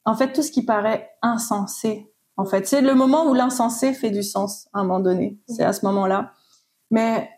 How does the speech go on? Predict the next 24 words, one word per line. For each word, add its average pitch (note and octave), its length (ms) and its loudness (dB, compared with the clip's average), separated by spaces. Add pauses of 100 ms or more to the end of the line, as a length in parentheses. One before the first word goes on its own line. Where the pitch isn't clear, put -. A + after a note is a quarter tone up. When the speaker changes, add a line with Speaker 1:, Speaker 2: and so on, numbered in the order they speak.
(380)
Speaker 1:
à A#3 60 2
un A#3 80 2
moment A#3 160 2
donné, A#3+ 200 4
la C4+ 140 2
vie, A#3+ 120 2
elle B3 80 0
peut G#3 140 -2
pas B3 140 0
tout A3 180 -10
le G3 60 -8
temps A3 140 -2
être G#3 160 -2
derrière G3+ 320 0
nous A3 200 -2
et G#3+ 120 0
mettre A3+ 340 0 (320)
ça - 240 -2
dans G#3 140 0
notre F#3+ 240 -2
cœur, G3 280 0
en F#3 60 -8
fait. - 340 -8 (160)
Speaker 2:
Mhm. A3+ 200 -12